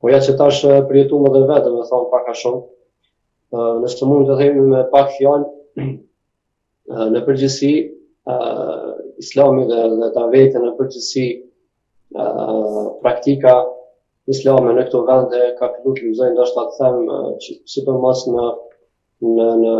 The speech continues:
pesë gjashtë vitet e fundit, më shumë, më të madhe,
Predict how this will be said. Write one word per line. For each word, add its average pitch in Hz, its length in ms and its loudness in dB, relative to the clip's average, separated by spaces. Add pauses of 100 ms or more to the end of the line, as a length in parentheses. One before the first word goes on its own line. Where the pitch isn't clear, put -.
(120)
pesë 123 240 0
gjashtë 113 200 -2
vitet 123 280 -4
e 110 120 -6
fundit, 120 500 -2 (280)
më 120 180 -2
shumë, 135 280 0 (400)
më 120 140 -6
të 120 120 -4
madhe, 117 340 2